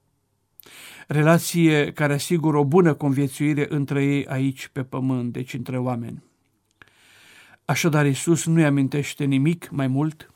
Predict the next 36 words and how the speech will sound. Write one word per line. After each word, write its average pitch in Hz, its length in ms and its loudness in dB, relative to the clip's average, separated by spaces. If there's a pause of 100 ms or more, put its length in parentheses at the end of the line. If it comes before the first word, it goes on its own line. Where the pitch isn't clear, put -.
(420)
acestui 143 420 -4
fruntaș 143 720 -4
al 135 140 -6
iudeilor 151 600 -4 (460)
decât 151 360 0
faptul 180 460 4
că 151 120 -2
cei 196 240 2
ce 180 160 2
conviețuiesc 170 920 4
bine 156 380 2
cu 143 160 -6
oamenii 143 540 2
aici 151 340 0
pe 143 140 -4
pământ 143 580 -4 (800)
vor 143 260 0
conviețui 147 580 2
bine 147 260 0
și 170 160 -4
cu 165 140 -2
Dumnezeu 139 540 -2
în 131 140 -2
cer. 127 420 -12 (1700)
Iată 180 720 4
cât 196 160 0
de 160 80 6
simplu 170 500 0
e 147 180 4
și 156 180 -2
cât 170 160 0
de 147 120 2
puțin 156 440 -2
trebuie 143 420 -2
să 139 140 -6
faci 151 400 -6